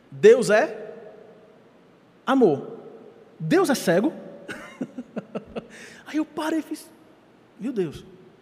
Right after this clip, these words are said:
o amor é cego." Todo mundo crê que isso é uma verdade. Então, a premissa tá lá. A Bíblia fala, eu sei,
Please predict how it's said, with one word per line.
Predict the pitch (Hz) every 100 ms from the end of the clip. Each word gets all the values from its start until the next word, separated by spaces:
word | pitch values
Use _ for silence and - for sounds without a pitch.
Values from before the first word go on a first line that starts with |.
| _ _ _ _ _ _ _ _ _ _ _
o | 160
amor | 156 156
é | 240
cego." | - 165 113 - -
Todo | 180 185
mundo | 190 190 214
crê | 156
que | 160 180
isso | -
é |
uma | 202
verdade. | 196 226 262 160 - - -
Então, | - 170 -
a | 151
premissa | 160 147 151
tá | - 277
lá. | 254 117 - - - - _ _ _ _ -
A | 262
Bíblia | 185 185 214 285
fala, | - 127 151 165 117 -
eu | 220
sei, | - - 131 113